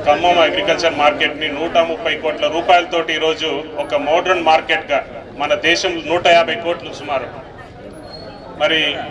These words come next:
అంత పెద్ద మొత్తం వెచ్చించేసి దేశంలోనే ఒక ఉన్నతమైన మంచి మార్కెట్ చేయాలి, అందరికీ అందుబాటులో అందరికీ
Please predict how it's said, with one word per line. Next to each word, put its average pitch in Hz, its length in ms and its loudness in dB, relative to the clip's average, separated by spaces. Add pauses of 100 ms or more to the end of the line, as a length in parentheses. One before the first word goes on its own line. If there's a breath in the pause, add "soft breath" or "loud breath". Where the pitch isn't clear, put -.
(480)
అంత 175 340 2
పెద్ద 175 180 0
మొత్తం 190 320 0
వెచ్చించేసి 160 880 -4
దేశంలోనే 190 600 2
ఒక 180 180 0
ఉన్నతమైన 170 540 0
మంచి 165 580 0
మార్కెట్ 165 480 0
చేయాలి, 156 300 4
అందరికీ 160 400 2
అందుబాటులో 156 560 2
అందరికీ 160 760 -2